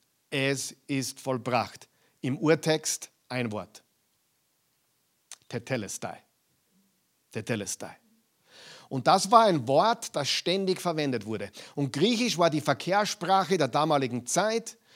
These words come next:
Neben Aramäisch war, und Latein war, aber auch Griechisch war dann die Hauptsprache zur Zeit des Neuen Testaments. Und Tetelestai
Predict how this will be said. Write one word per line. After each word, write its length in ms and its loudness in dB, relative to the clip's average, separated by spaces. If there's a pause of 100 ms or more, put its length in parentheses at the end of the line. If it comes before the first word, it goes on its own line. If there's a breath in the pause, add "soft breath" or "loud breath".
(200 soft breath)
Neben 340 2
Aramäisch 880 0 (320 soft breath)
war, 400 4
und 160 -4
Latein 720 2
war, 180 0
aber 160 0
auch 180 -8
Griechisch 600 0
war 140 2
dann 440 -4 (540)
die 140 0
Hauptsprache 760 -4 (800 soft breath)
zur 160 -4
Zeit 260 0
des 140 -8
Neuen 200 -2
Testaments. 760 -8 (540 loud breath)
Und 240 0
Tetelestai 1120 4